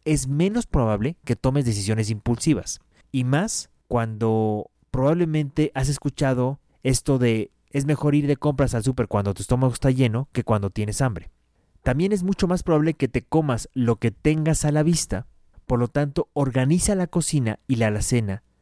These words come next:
de tal manera que tus mejores alimentos estén visibles y sean fácilmente accesibles.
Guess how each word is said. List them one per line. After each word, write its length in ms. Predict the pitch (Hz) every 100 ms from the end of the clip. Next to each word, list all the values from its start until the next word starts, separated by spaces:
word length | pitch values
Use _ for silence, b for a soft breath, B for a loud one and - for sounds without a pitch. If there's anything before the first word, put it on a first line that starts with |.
| _
de 180 | - 127
tal 260 | - 165 202
manera 340 | 202 160 165
que 140 | -
tus 300 | 143 - 117
mejores 460 | 120 117 160 190 -
alimentos 460 | 151 131 131 147 123
estén 260 | - 135
visibles 540 | 131 135 139 123 135 -
y 100 | 131
sean 220 | 135 135
fácilmente 720 | - 139 - 135 120 113 113
accesibles. 720 | 113 - 113 139 104 82 -